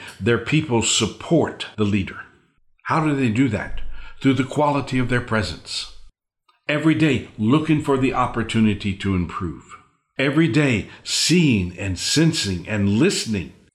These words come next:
in order to find the pathway to improvement. And then they're willing to share what they have learned. And then all of a sudden, as that happens, then what happens with your people? You have that common purpose. You have that common agenda. You have that common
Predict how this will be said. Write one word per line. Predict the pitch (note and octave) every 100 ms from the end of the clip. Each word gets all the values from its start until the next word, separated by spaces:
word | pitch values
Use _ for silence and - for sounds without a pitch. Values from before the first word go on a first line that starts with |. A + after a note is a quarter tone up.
| _
in | B2+
order | A2+ D3 C#3+
to | B2+ B2+
find | B2 C#3 C3+ B2+
the | A2
pathway | G#2+ - B2 C#3+ C#3+ A2 G2+
to | - A2+
improvement. | F#2+ - C3+ G2+ F#2+ - - -
And | C#3+ C#3+
then | E3+
they're | D#3 D3
willing | C#3+ D#3 D3 -
to | C#3
share | B2+ - D3 D#3 D3
what | B2 C3 -
they | D#3+
have | C3+ F#2+ F2+
learned. | E2+ D2+ - - - - - - _ _ _ -
And | B2+
then | C3
all | D3 D3+
of |
a | C3
sudden, | C3 E3+ F3 B2+ G2 - -
as | C3 B2 -
that | C3 C#3+
happens, | A2 D3 D#3 G#2+ F#2+ - - -
then | C3 C3
what | C#3+ D3+
happens | C#3 C3 B2 G2+
with | A#2+ A2+
your | A#2+
people? | - F#3 F3+ F#2+ - - -
You | A#2 A#2+
have | A#2+ E3+ D3+
that | C3+ -
common | A#2+ G#2+ F#2+
purpose. | A2 G#2 G2 F#2 A2+
You | A#2
have | C3 E3+
that | D#3+ C3+
common | - A2+ G#2+
agenda. | G2 F2+ G#2 F2+ - - -
You | A2 B2+
have | A#2 E3 E3+
that | C3+ -
common | C3 B2 A2+